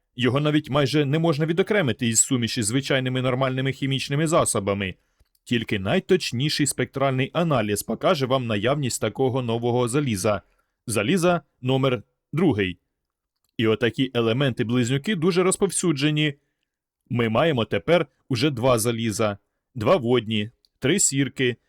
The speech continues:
цілих сім відмін ртуті, аж одинадцять різних олов.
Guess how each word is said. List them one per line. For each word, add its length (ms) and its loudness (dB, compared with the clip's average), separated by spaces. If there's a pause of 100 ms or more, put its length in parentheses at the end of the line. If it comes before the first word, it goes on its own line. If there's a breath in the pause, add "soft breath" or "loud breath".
(120)
цілих 640 2
сім 380 -2
відмін 460 0
ртуті, 640 -2 (340)
аж 300 -2
одинадцять 680 0
різних 480 -2
олов. 440 2